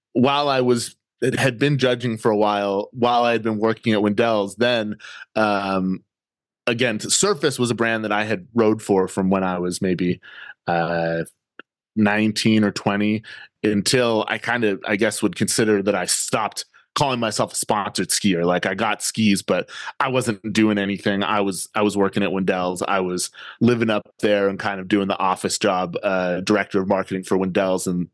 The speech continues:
Y East Academy. Um, and then, uh, kind of towards the end of that, I, I got involved with Surface, and, like, Surface kind of, about the time that I had stopped maybe,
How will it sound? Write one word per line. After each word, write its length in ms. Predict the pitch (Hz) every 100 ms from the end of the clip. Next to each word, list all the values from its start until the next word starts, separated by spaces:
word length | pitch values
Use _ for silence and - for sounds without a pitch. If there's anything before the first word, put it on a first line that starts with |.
| -
Y 220 | 107 101
East 180 | 98 -
Academy. 580 | 92 107 107 101 92 _ - - - _
Um, 580 | 104 98 92 87 87 82 _ _ _ _ _ _ _
and 200 | 117 113
then, 460 | 117 120 110 104 101 _ _ _ _
uh, 260 | 120 107 101
kind 260 | - 151 151
of 80 |
towards 260 | 131 175 160
the 120 | 120
end 160 | 131 160
of 60 |
that, 180 | 131 107 -
I, 200 | 107 104
I 100 | 110
got 180 | 120 113
involved 320 | 110 107 104
with 100 | 98
Surface, 440 | - 123 127 95 -
and, 80 | 92
like, 160 | 87
Surface 480 | - 147 151 127 107
kind 300 | - 120 113
of, 200 | 104 95 - - - _ _ -
about 260 | 123 147
the 60 | 175
time 260 | 139 135 120
that 80 |
I 140 | 113 131
had 120 | 113
stopped 480 | - 120 110 - -
maybe, 600 | 135 110 107 107 107 104